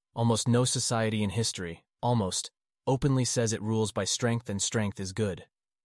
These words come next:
This is an exception and a distinction. Almost all societies historically give many other reasons. They are morally good, or more equal, or more pious, or more holy. Nietzschean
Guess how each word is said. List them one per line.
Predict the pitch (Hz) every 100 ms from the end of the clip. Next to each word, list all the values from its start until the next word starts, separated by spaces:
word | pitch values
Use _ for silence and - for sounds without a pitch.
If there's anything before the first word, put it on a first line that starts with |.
| _ -
This | 117
is | 135
an | 120 104
exception | - 127 117 - 90 - _ -
and | 104
a |
distinction. | 92 98 - 117 - 82 - _ _ _ _ _ _
Almost | 120 120 110
all | - 131
societies | 131 123 127 110 107 104
historically | 104 - 117 107 107
give | 104 104
many | 107 113 104
other | 98 95
reasons. | 101 101 92 80 - _ _ _ _ _
They | 117
are | 117
morally | 113 120 120 104
good, | 90 95 85 - _ _ -
or | 110
more | 110 110
equal, | 117 - 90 82 _ _ _ -
or | 104
more | 101
pious, | 90 - 120 101 85 - - _ _ _
or | 113
more | 110 107
holy. | 101 113 110 92 - _ _ _ _ _ _ _ _ -
Nietzschean | 131 127 131 120 107